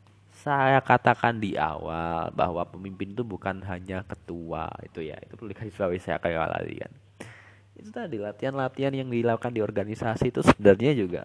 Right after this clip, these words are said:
salah satu cara ya, salah satu jalan bagaimana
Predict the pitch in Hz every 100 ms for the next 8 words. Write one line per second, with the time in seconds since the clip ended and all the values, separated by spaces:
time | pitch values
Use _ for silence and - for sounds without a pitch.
0 | - - 92 - 92 - 104 98 92 90
1 | 90 - - _ _ - - _ - -
2 | - - - _ - - - - 107 98
3 | 98 110 110 87 85 - 92 98 92 95
4 | 98 82 78 98 113 101 90 87 87 95
5 | 120 120